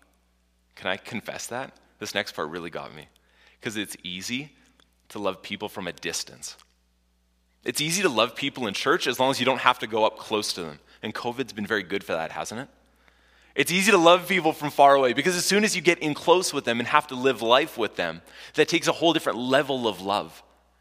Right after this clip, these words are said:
It's easy to be cordial with people. There's, like, levels of friendship. Teenagers understand this very well. There's levels of friendship. There's, like, "I'll visit with you in the church foyer"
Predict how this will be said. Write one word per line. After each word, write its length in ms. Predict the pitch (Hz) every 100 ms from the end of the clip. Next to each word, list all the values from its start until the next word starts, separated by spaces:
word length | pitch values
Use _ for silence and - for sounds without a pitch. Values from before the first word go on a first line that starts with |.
| _ - _
It's 180 | 165 156
easy 240 | 180 175
to 80 | 180
be 80 | 143
cordial 560 | - - 131 127 107 90
with 200 | 80 -
people. 420 | 87 - 67 - _ _ _ _
There's, 160 | 131
like, 180 | 120 117
levels 320 | 127 131 127
of 80 | 107
friendship. 580 | - 101 101 90 55 - _ _ _ _ _ _ _ _ _ _ -
Teenagers 640 | - 139 135 110 98 90
understand 520 | 92 82 - 92 87
this 200 | 82 78
very 440 | - 85 95 76 73
well. 320 | 80 65 - _
There's 220 | 170 190
levels 440 | 127 110 95 85
of 120 | 90 -
friendship. 520 | 92 78 - 53 - - -
There's, 240 | 151 156
like, 340 | 151 135 127 - -
"I'll 100 | 165
visit 320 | 147 226 170
with 180 | 156 147
you 120 | 147
in 80 | 139
the 60 | 123
church 360 | - 135 -
foyer" 680 | - - 113 110 90 82 80